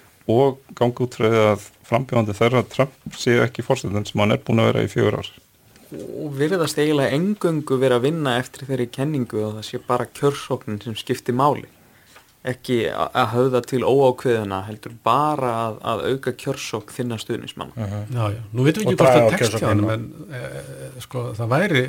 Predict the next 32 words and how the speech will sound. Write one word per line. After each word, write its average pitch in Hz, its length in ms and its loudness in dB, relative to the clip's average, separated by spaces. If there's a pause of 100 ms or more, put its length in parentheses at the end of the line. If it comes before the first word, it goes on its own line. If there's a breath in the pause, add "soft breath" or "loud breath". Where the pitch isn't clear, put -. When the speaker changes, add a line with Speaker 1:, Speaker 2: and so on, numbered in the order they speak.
(120)
Speaker 4:
<laughs> 131 180 -2
á 139 80 6
vissan 143 300 0
hátt 113 100 -4
aðdáunarvert 120 640 -4
ef 113 100 -6
honum 110 160 -6
tekst 131 240 -10
að 113 140 -8
fullvissa 123 380 -8 (340 loud breath)
kjósendur 135 420 -4
um 117 80 -6
það 123 380 -10
að 110 260 -4
þrátt 127 240 -4
fyrir 110 120 -2
að 123 40 0
hann 131 220 -6
sé 113 160 -10
búinn 113 160 -4
að - 20 -6
vera 110 140 -6
forseti 151 420 -10
í - 60 -10
tæp 107 180 -8 (220)
fjögur 135 420 -4
ár, 107 160 -8 (320 loud breath)
þá 123 80 -4
sé 151 180 -2
hann 151 220 0
í 95 60 -4
stjórnarandstöðu 104 600 -6